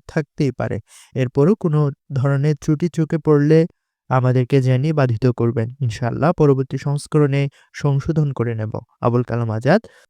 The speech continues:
প্রকাশক কালান্তর প্রকাশনী। উপক্রমণিকা, দ্য প্যান্থার শুধু বইয়ের নাম নয়, একটা ঝলমলে গৌরবের স্মারক।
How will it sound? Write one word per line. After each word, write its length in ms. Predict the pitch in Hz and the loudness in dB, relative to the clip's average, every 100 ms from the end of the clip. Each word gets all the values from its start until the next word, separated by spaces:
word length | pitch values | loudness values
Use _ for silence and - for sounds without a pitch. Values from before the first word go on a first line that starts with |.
| _ | _
প্রকাশক 520 | - 165 170 - 175 165 - 143 | 2 4 4 4 4 2 -4 -10
কালান্তর 480 | 147 143 143 143 156 | -4 0 0 0 -4
প্রকাশনী। 560 | - 156 143 - - - _ _ _ | -2 -4 -4 -6 -12 -14 _ _ _
উপক্রমণিকা, 920 | 170 175 190 - 143 127 113 104 101 104 _ _ _ _ | 0 4 4 4 2 2 -4 -6 -10 -14 _ _ _ _
দ্য 160 | 127 123 | -6 -4
প্যান্থার 500 | 147 135 131 - 107 - _ _ | -2 -2 -2 -8 -12 -12 _ _
শুধু 300 | - 208 185 | -4 0 0
বইয়ের 360 | 135 139 135 | 2 2 2
নাম 160 | 117 110 | -2 -6
নয়, 220 | 113 107 - _ _ _ | -8 -8 -12 _ _ _
একটা 240 | 151 - 170 | -12 -2 -2
ঝলমলে 560 | - 175 185 180 190 | 2 6 6 6 2
গৌরবের 480 | 160 143 143 139 147 143 | 4 6 6 6 4 0
স্মারক। 420 | - 113 - | -6 -6 -6